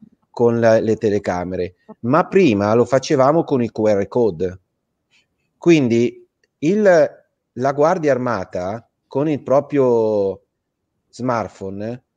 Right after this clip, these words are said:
poteva inquadrare il Q R code se il G P S diceva che era lì.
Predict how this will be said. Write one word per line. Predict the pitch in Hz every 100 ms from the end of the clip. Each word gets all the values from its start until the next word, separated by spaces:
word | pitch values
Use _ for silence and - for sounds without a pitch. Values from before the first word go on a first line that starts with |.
| _ _
poteva | - 147 147 185 190
inquadrare | 151 151 135 139 120
il | 110
Q | -
R | 120 120
code | 117 120 120 123 170 185 - _ _ _ _
se | - - 185 170 -
il | 123 120
G | 139 165
P | 165 160
S | 165 - 185 196 196 - _ -
diceva | 139 151 139 139 170
che | -
era | 127 117
lì. | 107 120 -